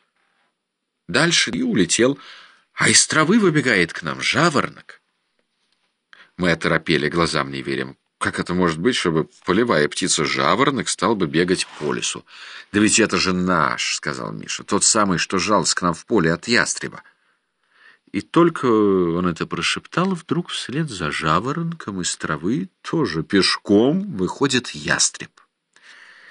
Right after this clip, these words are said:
Тут сразу стало понятно, и чего рябчик испугался, и как в лес попал жаворонок. Но мы и глазом мигнуть не успели,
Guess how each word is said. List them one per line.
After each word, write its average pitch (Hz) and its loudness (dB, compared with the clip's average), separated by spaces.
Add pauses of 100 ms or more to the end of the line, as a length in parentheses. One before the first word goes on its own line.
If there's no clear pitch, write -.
(500)
Тут 160 4
сразу 107 4
стало 82 0
понятно, 71 -4
и 73 -4
чего 71 -4
рябчик 71 -2
испугался, 113 0
и 98 -6
как 139 -8
в - -18
лес 80 2
попал - -8 (140)
жаворонок. 62 -6 (1040)
Но 95 2
мы 117 4
и - 4
глазом 87 2
мигнуть 78 -4
не 90 0
успели, 147 2